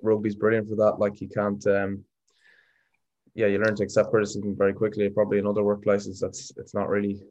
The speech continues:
as much of a thing, but, um, you can't, you can't take thing-, things personally in rugby 'cause, um,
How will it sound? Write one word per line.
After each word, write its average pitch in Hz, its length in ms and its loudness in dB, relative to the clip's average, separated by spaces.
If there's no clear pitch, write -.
as 95 160 -4
much 101 240 -4
of 98 60 -6
a - 40 -10
thing, 98 320 -4
but, 87 180 -6
um, - 400 -10
you - 60 -18
can't, 104 320 -2
you 98 80 -12
can't 104 200 -2
take 101 180 0
thing-, 101 220 -6
things 104 180 -6
personally 98 340 -4
in 98 60 -4
rugby 101 280 -6
'cause, 95 420 -10
um, 80 440 -10